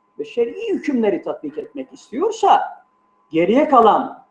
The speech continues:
yani dört yüz kırk bin lirayı da beyinden almaması lazım. İslam hukukuna göre hakkı değil.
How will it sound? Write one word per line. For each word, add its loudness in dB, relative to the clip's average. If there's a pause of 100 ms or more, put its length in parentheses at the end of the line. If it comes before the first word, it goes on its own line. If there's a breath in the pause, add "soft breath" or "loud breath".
(480)
yani -2
dört 2
yüz -12
kırk 2
bin 0
lirayı 0
da -2 (400)
beyinden -2
almaması 0
lazım. -18 (320)
İslam 0
hukukuna -8
göre -10
hakkı -14
değil. -10